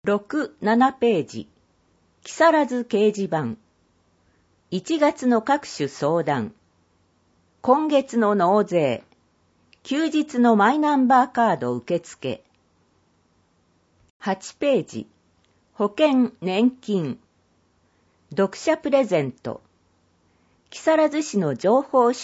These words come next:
得はこちらから。九ページ。健康。休日の当番医、夜間急病診療所。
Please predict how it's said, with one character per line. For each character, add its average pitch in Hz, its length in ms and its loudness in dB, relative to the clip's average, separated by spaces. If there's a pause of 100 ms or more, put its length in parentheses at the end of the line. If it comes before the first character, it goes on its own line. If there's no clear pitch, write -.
得 208 280 -2
は 165 160 0
こ 131 160 -6
ち 233 180 -4
ら 190 140 0
か 143 160 -6
ら。 120 160 -6 (1900)
九 285 240 -4
ペ 262 300 0
ー 135 60 -4
ジ。 113 220 -14 (720)
健 247 220 2
康。 220 560 0 (1040)
休 311 220 -2
日 302 340 -4
の 254 120 2
当 247 280 2
番 214 280 2
医、 120 300 -2
夜 202 160 2
間 185 300 0
急 247 280 -6
病 233 220 2
診 196 320 -2
療 156 260 0
所。 117 260 -8